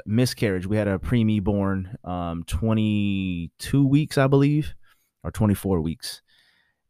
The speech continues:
And so our marriage was basically not on hold, if you will. Our relationship wasn't necessarily on hold, but it was definitely,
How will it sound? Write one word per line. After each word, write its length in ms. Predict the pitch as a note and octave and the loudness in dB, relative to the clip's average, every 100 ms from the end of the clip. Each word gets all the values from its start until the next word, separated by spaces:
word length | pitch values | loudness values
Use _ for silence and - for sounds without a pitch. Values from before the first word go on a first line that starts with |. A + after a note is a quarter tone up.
| _ - | _ -2
And 560 | G#2+ G#2 G2 G2+ G2+ - | 2 2 2 0 -2 -8
so 460 | - A#2+ G#2+ G2+ G2+ | 0 4 4 4 2
our 140 | G#2 G#2+ | 2 4
marriage 520 | A2+ B2+ B2 A2+ G2+ | 6 8 6 4 0
was 240 | G#2 G2+ | 0 2
basically 680 | G2 A2+ A2 G#2+ G#2 G2+ G2 | 2 2 0 -4 -2 -2 -2
not 200 | F#2+ D3+ | 2 4
on 140 | D#3 B2+ | 6 4
hold, 640 | - C3 C3 C#3 D3+ - - | 4 6 8 8 4 -4 0
if 160 | C3+ D3+ | 0 2
you 140 | C#3+ | 2
will. 320 | C#3+ C#3+ D3 _ _ - | 4 4 0 _ _ -4
Our 100 | A2+ | 0
relationship 420 | A#2 A#2 B2 A2 | 0 0 -2 -2
wasn't 320 | A#2 A2 G#2 | 0 0 0
necessarily 400 | A2 - A#2+ G#2 | -4 -2 0 0
on 120 | F2 | -2
hold, 480 | F2+ A#2+ A#2+ A#2+ B2 - - - _ - | -4 0 2 0 -4 -10 -20 -20 _ 0
but 100 | A2+ | 2
it 60 | |
was 180 | A2+ G#2 | 4 2
definitely, 880 | F#2+ F#2+ C#3+ D3+ B2+ G#2 G2+ G2 F#2+ | 0 0 4 4 2 2 2 0 -4